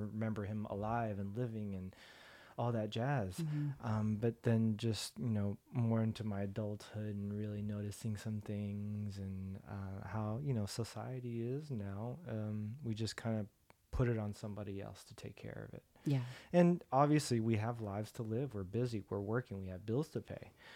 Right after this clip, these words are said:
Speaker 1: But I think really talking about it and being open about it and being present with it and
Speaker 2: Mm.
Speaker 1: the subject and being real about, yeah, obviously it's scary.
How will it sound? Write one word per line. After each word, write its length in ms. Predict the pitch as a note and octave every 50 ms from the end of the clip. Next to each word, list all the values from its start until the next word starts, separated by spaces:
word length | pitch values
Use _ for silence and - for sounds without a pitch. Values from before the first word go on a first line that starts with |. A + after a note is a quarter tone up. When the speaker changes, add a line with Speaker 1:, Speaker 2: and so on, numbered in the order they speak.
| - - - - - - - - - - -
Speaker 1:
But 540 | B2 A2+ A2 A2 A2 - - - - - - - _ _ _ - -
I 80 | A#2
think 380 | A2 - B2 A#2+ A2+ - - - _ _ -
really 280 | B2 B2 B2 A2+ A2+
talking 560 | G#2+ - - - A2 G#2+ G#2 - - G2+ G2
about 360 | G2 F#2+ F#2 G2+ F#2+ F#2 F#2 F#2+
it 160 | G2+ G2+ - - -
and 140 | - A2 G#2
being 220 | G#2 G2+ G2+ G#2 -
open 360 | G#2+ A2 G#2 - - G#2+ G2+
about 320 | G2+ F#2+ F#2 F#2+ F#2+ F#2+
it 80 | F#2+ -
and 100 | - G2
being 220 | G2+ G2 G2 G2+ F#2+ -
present 500 | - - G#2 G#2 G2+ F#2 F#2+ F#2 - G2+
with 240 | G2+ F#2+ - -
it 300 | - G2+ - - - - - - - - - _ - F3+
and 140 | - G#2
Speaker 2:
Mm. 40 | G2+ G2
Speaker 1:
the 40 |
subject 840 | F#2+ - - - G#2 G2 F#2+ G2+ G#2 G#2 F#2+ - - - - - - - G3
and 500 | C3+ G#2+ G2+ G2+ G2+ G2+ G2+ G2+ A#2 B2
being 360 | C3 D3 D#3 D#3+ D#3 D3+ C#3+ B2
real 240 | C3 D3+ F3+ F#3+ D#3
about, 260 | A2+ G2+ G#2 A2 -
yeah, 260 | D#3+ F#3 F3 A#2+ - -
obviously 460 | B2+ C#3+ F3 F3+ F#3+ E3+ C#3+ - C3
it's 140 | A#2 - -
scary. 500 | - - - A#2 D3 F3+ D#3 - - -